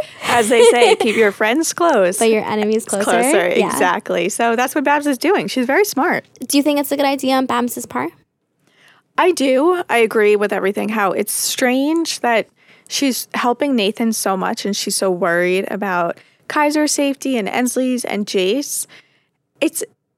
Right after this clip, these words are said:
Speaker 1: interesting. It's, it's just weird timing.
Speaker 2: I have to say, though, I don't think it's gonna last.
Speaker 1: I don't either. Do you remember the wedding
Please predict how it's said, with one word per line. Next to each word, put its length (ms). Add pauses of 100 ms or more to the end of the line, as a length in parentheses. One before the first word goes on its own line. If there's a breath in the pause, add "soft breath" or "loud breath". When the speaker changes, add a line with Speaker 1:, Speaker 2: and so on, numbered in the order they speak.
(340)
Speaker 1:
interesting. 840 (140)
It's, 300 (140)
it's 160
just 180
weird 480
timing. 600 (280)
Speaker 2:
I 60
have 200
to 120
say, 220
though, 260
I 180
don't 240
think 160
it's 140
gonna 200
last. 540 (420 soft breath)
Speaker 1:
I 100
don't 160
either. 240
Do 180
you 80
remember 240
the 120
wedding 480